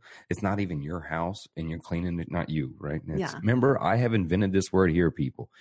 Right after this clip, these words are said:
Speaker 1: You hear it now. I've put this in space before on the internet. Y-, Adam Lowry has invented this word. Now, when you hear it again, you're gonna know.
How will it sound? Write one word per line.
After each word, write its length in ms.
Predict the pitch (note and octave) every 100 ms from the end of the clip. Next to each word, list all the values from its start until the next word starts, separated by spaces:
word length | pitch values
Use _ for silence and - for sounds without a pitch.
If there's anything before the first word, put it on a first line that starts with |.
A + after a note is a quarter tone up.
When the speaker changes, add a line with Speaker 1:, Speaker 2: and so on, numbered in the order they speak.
| - -
Speaker 1:
You 160 | E2
hear 240 | D2+ B2+ C3
it 80 | E2
now. 380 | D#2 D2 E2+ -
I've 220 | E2 E2
put 200 | - A#2
this 200 | A#2+ -
in 80 | G#2+
space 340 | - F#2 F2+ -
before 460 | E2+ - F2 F2
on 160 | C#2+ D#2
the 180 | D#2+ D2+
internet. 380 | E2+ D2 C2 - _ - - -
Y-, 100 | F2 _ _ _ _ -
Adam 280 | G2 C#3+ B2+
Lowry 380 | E2+ D2 D2
has 200 | C#2 E2
invented 420 | E2 D#2 A2 A#2 G2+
this 220 | G2+ -
word. 360 | F2 E2 D2 - -
Now, 300 | E2 D2 - _ _ _ _ _ D2
when 220 | F2+ A2+
you 100 | G#2
hear 220 | C3 C3
it 80 | B2+
again, 400 | C3+ C#3+ E2 E2
you're 140 | F#2
gonna 200 | G2 G2+
know. 360 | G#2 G2 B1